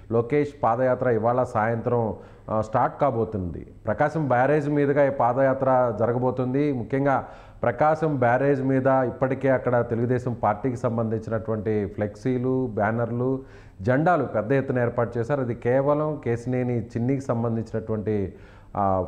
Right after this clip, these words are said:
ఫ్లెక్సీలు మాత్రమే ఏర్పాటు చేశారంటూ అక్కడ మా ప్రతినిధి చెప్తున్నారు.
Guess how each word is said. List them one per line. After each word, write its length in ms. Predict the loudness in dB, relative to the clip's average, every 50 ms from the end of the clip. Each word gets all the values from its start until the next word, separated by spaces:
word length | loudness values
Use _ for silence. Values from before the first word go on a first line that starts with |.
| -2
ఫ్లెక్సీలు 340 | -2 -2 -2 0 0 0 2
మాత్రమే 440 | 2 0 0 0 0 0 2 2 2
ఏర్పాటు 380 | 0 0 0 -2 -2 0 0
చేశారంటూ 420 | -2 0 0 -2 -2 -2 0 0 -2
అక్కడ 180 | -2 -2 -2
మా 200 | -2 0 0 -2
ప్రతినిధి 460 | -2 -2 -4 -4 -2 -2 -2 -2 -2 -2 -4
చెప్తున్నారు. 400 | -6 -8 -8 -6 -6 -6 -6 -8